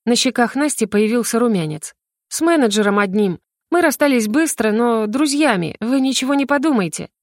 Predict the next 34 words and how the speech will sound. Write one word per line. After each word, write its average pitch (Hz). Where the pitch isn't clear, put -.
торопливо 180
добавила 185
она, 165
хотя 196
никто 190
её 214
ни 190
в 180
чём 208
обвинять 185
не 190
собирался. 185
«И 294
он 320
на 285
днях 285
в 240
аварии 240
разбился». 214
Женщина 196
тоскливо 185
вздохнула 180
и 185
замолчала, 190
отпив 226
глоток 185
чая. 165
«А 269
до 277
этого 302
ещё 247
один 262
мой 269
знакомый, 240